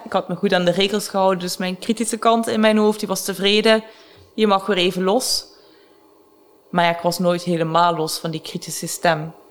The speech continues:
En, ehm, toen ik zwanger was van de derde, heeft die kritische stem de overhand gekregen. Ik was, ik zat in een prenatale depressie, dus het is een depressie in de zwangerschap. Ja, en dan kom je,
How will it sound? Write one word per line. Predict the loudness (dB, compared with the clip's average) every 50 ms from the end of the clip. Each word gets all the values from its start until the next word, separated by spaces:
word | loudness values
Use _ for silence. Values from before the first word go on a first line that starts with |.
| -20 -20 -10 -6
En, | -4 -2 -2 -2 -4 -6 -6 -6
ehm, | -6 -4 -4 -4 -6 -8 -8 -10 -12 -14 -18 -16 -10
toen | -10 -10 -8
ik | -8
zwanger | -6 0 0 2 2 4 2
was | 2 0 -2
van | -4 -4 -2
de | -2 2
derde, | 4 6 6 6 4 2 2
heeft | 0 0 -2 -4 -6
die | -6 -8 -8
kritische | -8 -8 -10 -8 -8 -8 -8 -8
stem | -4 0 0 0 0
de | 0 0
overhand | 0 0 0 0 -2 -2 -2 -4
gekregen. | -12 -16 -12 -6 -4 -2 -2 -2 -4 -6 -6
Ik | -6 -8 -14 -20 _ _ -12 -2
was, | 2 2 2 2 0
ik | -6 -8 -10 -8
zat | -2 0 2 2
in | 2 2
een | 2 -2 -2
prenatale | 0 0 0 2 0 0 2 4 4 4 4 2 0
depressie, | -2 -6 -6 -2 -2 -2 -2 -2 -4 -4 -6 -6
dus | -6 -8 -8 -8
het | -8
is | -8 -6 -4
een | -4 -4
depressie | -6 -4 -2 -2 -2 -2 -2 -8 -6 -2
in | 0 0 2
de | 0
zwangerschap. | 0 0 0 0 0 0 -2 -4 -6 -4 -4 -4 -4 -6 -14 -20 -20 -20 -20 -20 -20 -20 -20 -20 -20 -20 -20 _ _ -16 _
Ja, | 0 0 0 0 0
en | -2 -2 -2 2
dan | 4 4 6 4 2 0 -4 -8 -12 -16 -20 _ _ -20 _ _ _ _
kom | -2 0 0 2 2
je, | 4 4 4 6 4 4 2